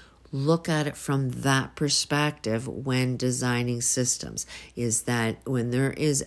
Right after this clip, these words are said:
a death, that death has to, we have to look at what caused that one death so it never happens again. And we have to use that as our measuring tool of what is right and wrong.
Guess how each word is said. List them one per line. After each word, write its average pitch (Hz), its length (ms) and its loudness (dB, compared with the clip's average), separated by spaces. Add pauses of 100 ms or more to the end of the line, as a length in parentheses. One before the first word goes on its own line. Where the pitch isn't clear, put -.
a 127 140 0
death, 131 640 2
that 127 360 0
death 131 280 2
has 123 320 0
to, 117 280 2 (380)
we 127 200 4
have 131 280 4
to 131 80 4
look 123 240 2
at 113 140 0
what 139 300 2
caused 139 440 2
that 113 280 0
one 127 640 4 (280)
death 107 640 0 (320)
so 127 220 4
it 107 100 2
never 127 280 4
happens 110 480 0
again. 120 560 0 (840)
And 135 200 2
we 135 120 4
have 139 300 2
to 131 100 0
use 135 520 2
that 139 300 4
as 127 200 0
our 120 160 2
measuring 139 680 2
tool 110 560 -2
of 139 160 0
what 123 220 2
is 127 180 0
right 117 220 0
and 156 120 -4
wrong. 185 340 -2